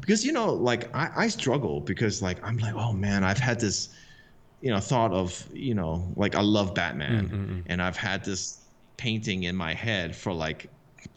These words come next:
Speaker 1: since I was a kid." And now I'm kinda going the other way, going, "I, I can't,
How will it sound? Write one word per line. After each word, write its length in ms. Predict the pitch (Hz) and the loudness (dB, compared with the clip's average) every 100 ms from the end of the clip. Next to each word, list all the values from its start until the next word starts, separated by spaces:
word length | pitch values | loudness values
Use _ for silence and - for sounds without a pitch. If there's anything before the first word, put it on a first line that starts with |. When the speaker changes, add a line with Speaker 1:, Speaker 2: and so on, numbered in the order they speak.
| _ _ _ _ _ _ - | _ _ _ _ _ _ 0
Speaker 1:
since 140 | 123 | 2
I 80 | 101 | 2
was 220 | 92 80 | -2 -4
a 60 | 78 | -6
kid." 480 | - 165 80 - - - - - - - | -4 -4 -4 -8 -12 -20 -20 -20 -20 -6
And 500 | 107 107 98 78 104 | 0 2 0 -2 0
now 360 | 120 170 180 117 | 0 2 2 2
I'm 260 | 110 107 | 2 0
kinda 240 | 110 120 113 | 0 -2 0
going 240 | 110 107 | 0 0
the 100 | 92 | 0
other 160 | 117 147 | 0 0
way, 200 | 98 87 | 0 0
going, 280 | 87 85 85 | 0 0 0
"I, 340 | 95 92 60 - | 0 0 -4 -2
I 120 | 92 | -2
can't, 600 | - - 110 104 95 - | -2 0 2 2 0 -6